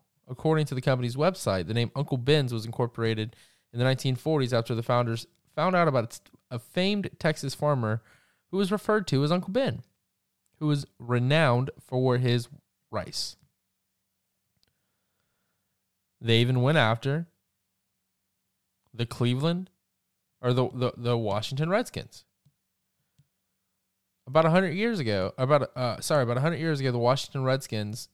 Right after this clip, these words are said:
became the Washington Redskins when they were in Boston. And then they said, "Today, we are announcing that we will be retiring the Redskins name and logo upon completion of this review,"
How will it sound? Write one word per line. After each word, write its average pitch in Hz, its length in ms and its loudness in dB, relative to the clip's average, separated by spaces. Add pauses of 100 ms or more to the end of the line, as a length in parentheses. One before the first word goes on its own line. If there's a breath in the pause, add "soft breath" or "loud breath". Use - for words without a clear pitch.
became 123 300 -2
the 113 60 -2
Washington 113 440 -4
Redskins 160 380 -2
when 117 80 -4
they 120 80 2
were 127 60 2
in 127 80 -2
Boston. 160 420 -4 (1400)
And 131 100 -2
then 131 120 2
they 123 100 2
said, 120 200 -2
"Today, 147 300 4
we 110 200 0
are 147 80 6
announcing 139 400 2
that 110 120 2
we 120 100 0
will 120 60 0
be 113 160 -2
retiring 175 480 -2
the 151 80 0
Redskins 127 500 0
name 135 220 0
and 113 160 -2
logo 135 280 2
upon 117 320 0
completion 147 540 -2
of 113 100 0
this 104 180 -4
review," 123 400 2